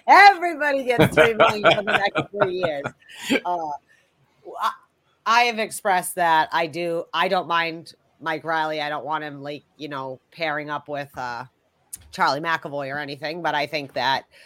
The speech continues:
Speaker 1: uh, he is a little bigger and a little more experienced than the Zaboros and the Lauzons of the world. So I'm not,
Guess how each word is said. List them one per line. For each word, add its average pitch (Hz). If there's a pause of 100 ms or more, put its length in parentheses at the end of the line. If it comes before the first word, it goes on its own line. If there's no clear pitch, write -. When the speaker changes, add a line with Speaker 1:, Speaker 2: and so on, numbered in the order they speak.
(420)
Speaker 1:
uh, 120 (160)
he 143
is 139
a 135
little 143
bigger 139
and 135
a 139
little 143
more 139
experienced 220
than 160
the 160
Zaboros 143
and 139
the 135
Lauzons 127
of 123
the 120
world. 120
So 127
I'm 160
not, 160